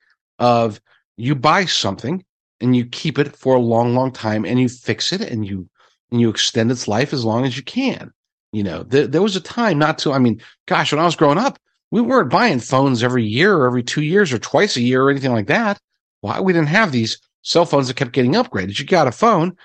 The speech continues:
you kept that phone until you couldn't hear anybody through it anymore, or until it, it fell and broke and plastic shattered, or until the ringer, you, you, you, maybe you wanted to upgrade to,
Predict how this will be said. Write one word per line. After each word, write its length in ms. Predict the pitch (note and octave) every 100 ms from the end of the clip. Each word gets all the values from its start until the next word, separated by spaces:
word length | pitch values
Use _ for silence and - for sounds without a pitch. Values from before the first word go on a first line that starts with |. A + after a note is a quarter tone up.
| - _ -
you 220 | C3+ G#3+
kept 300 | F3 - G3
that 180 | G3+ E3+
phone 440 | - A#3 A3+ G#3 G#3
until 880 | C#3+ C#3+ - - - D3 D#3 D3+
you 140 | B2+ C3
couldn't 240 | - D#3+
hear 140 | C3 G3+
anybody 520 | C3 F2+ G2 F2+ F2+ _ _
through 160 | A2+
it 60 | G#2+
anymore, 520 | G#2 G2+ F2+ D2 -
or 100 | F2+
until 280 | A2 B2+ C3+
it, 100 | B2 - - _ -
it 80 | A2+
fell 320 | - E3 F3
and 160 | D3 A#2+
broke 440 | A#2 F3 D3 - _ -
and 140 | F#2
plastic 440 | - D#3 F#3 A2
shattered, 420 | - - F2 E2+ G#2
or 120 | A2
until 480 | A2+ - B2+ A#2+ - - _ -
the 140 | B2
ringer, 380 | A#2 D#3 D3+ A2
you, 180 | G#2+ G#2+
you, 340 | G2 G#2 F#2+ -
you, 420 | D#2 G2 F#2 F2+ -
maybe 220 | A#2+ B2
you 100 | B2
wanted 220 | C#3 C3+ B2
to 120 | -
upgrade 400 | C#3+ C3+ C#3+ B2+
to, 180 | -